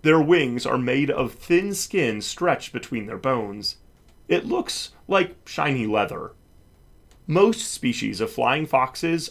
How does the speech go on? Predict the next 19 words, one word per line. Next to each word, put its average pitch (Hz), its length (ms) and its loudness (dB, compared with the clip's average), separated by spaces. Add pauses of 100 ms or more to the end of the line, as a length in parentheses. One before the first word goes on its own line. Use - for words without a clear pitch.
are 123 160 4
nocturnal, 104 800 -2 (260)
and 143 320 0 (160)
most 147 560 2
roost 120 420 -2
in 139 200 0
large 104 280 -4
groups, - 500 0 (340)
colonies 123 640 0
of 120 260 0
up 151 220 2
to 165 300 -2
a 135 140 6
thousand 147 640 0
individuals. 110 880 -4 (560)
The 160 100 2
Samoan 190 520 2
flying 101 420 -2
fox - 480 -6